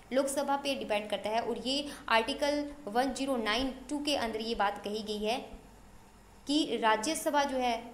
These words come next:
इस पे कोई भी अधिकार नहीं है मनी बिल के अंदर संशोधन करने का, लेकिन, अ, जो है धन विधेयक के बारे में लोकसभा जो है, लोकसभा को पूरा अधिकार जो है वो मिला हुआ है।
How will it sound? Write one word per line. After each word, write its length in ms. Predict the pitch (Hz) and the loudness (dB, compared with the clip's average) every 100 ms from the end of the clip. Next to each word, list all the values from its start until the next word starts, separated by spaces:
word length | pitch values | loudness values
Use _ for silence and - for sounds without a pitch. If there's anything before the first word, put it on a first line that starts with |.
| - | -12
इस 100 | 247 | -6
पे 160 | - 277 | -4 -2
कोई 260 | 247 262 | 0 0
भी 120 | 262 | 0
अधिकार 500 | 277 202 214 214 220 | 0 -2 0 0 0
नहीं 240 | 214 226 240 | 0 -4 -2
है 160 | 240 | -2
मनी 180 | 214 220 | -4 -4
बिल 240 | 226 220 214 | -6 -8 -6
के 100 | 247 | -4
अंदर 260 | 202 196 | -4 -4
संशोधन 420 | 220 208 202 202 226 | -8 -8 -10 -8 -6
करने 240 | 202 196 | -4 -4
का, 200 | 196 269 - - - | -4 -6 -6 -10 -4
लेकिन, 420 | 240 277 311 311 | 0 0 0 -2
अ, 440 | - - 214 220 | -6 -6 2 2
जो 180 | 214 240 | 2 0
है 100 | 233 | 0
धन 180 | 233 277 | 0 -2
विधेयक 300 | 240 233 247 | 0 -2 -2
के 100 | 247 | 0
बारे 240 | 202 202 | 0 0
में 180 | 233 220 | -2 0
लोकसभा 500 | 233 277 285 277 262 | 0 2 0 2 2
जो 120 | 247 | 2
है, 100 | 226 | -2
लोकसभा 380 | 214 220 247 226 | -2 -4 -4 -4
को 120 | 226 | -4
पूरा 220 | 220 208 | -4 -2
अधिकार 420 | 214 190 196 202 208 | -2 -4 -4 -4 -4
जो 120 | 202 | -6
है 100 | 202 | -6
वो 120 | 190 | -6
मिला 220 | 185 185 | -4 -2
हुआ 180 | 196 180 | -2 -2
है। 200 | 175 - | -4 -8